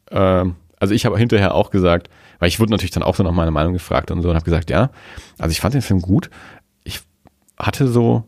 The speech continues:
eine Zeit lang so in der Mitte irgendwie ein bisschen das Gefühl, ja, ich weiß nicht, ob ich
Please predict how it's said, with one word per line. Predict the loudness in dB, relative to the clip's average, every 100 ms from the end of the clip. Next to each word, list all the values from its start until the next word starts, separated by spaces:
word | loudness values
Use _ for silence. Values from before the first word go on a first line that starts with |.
| -6
eine | -8
Zeit | -4 -2 0
lang | 0 0 0 -2 -8 -18 _
so | -4
in | 0
der | 2
Mitte | 2 2 2 2 -2 -4
irgendwie | -2 0
ein | 0
bisschen | 0 -2
das | -2
Gefühl, | -8 -4 0 0
ja, | 0 -2
ich | -4
weiß | -6 -6
nicht, | -4
ob |
ich | -4